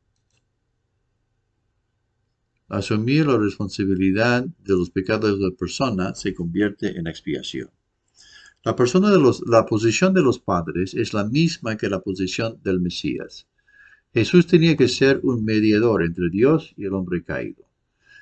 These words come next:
Si Jesús solo mirara al hombre caído horizontalmente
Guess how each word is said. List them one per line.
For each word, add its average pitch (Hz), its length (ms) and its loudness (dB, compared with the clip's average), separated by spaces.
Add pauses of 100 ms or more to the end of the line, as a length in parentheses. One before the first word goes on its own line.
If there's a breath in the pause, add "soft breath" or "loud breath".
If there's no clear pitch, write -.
Si 113 160 -2
Jesús 120 400 4
solo 165 280 6
mirara 127 500 2
al 101 220 0
hombre 117 320 0
caído 101 540 0
horizontalmente 90 1160 -4